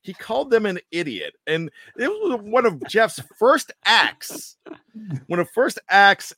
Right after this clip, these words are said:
as being the, uh, editor. And, uh, Jeff, I know you know who this is, so this question's more for Dave and for everybody in the live chat. Which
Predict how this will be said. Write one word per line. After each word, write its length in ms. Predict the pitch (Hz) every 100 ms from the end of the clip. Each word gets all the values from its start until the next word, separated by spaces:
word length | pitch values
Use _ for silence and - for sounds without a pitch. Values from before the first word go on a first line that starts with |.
| -
as 420 | 165 160 160 113 - 135
being 400 | 170 170 165 151
the, 180 | 151 147
uh, 180 | 143 147
editor. 400 | 156 143 95 80 - _ _ _ _ _ _ -
And, 400 | 170 165 160 160 -
uh, 60 | 147
Jeff, 280 | - 214 190
I 120 | 185
know 160 | 185 220
you 180 | 202 196
know 160 | 170
who 140 | 151 151
this 220 | 143 -
is, 240 | 143 139
so 320 | - - 156
this 220 | 156 190 -
question's 420 | 190 175 160 139
more 160 | 151
for 160 | 147 151
Dave 440 | 123 123 120 123 110 -
and 280 | 143 143 135
for 420 | 135 127 131 131
everybody 380 | 131 139 135 135
in 80 | 127
the 80 | 120
live 240 | 113 110
chat. 300 | - 110 113 _ _ _ -
Which 560 | 117 175 370 - -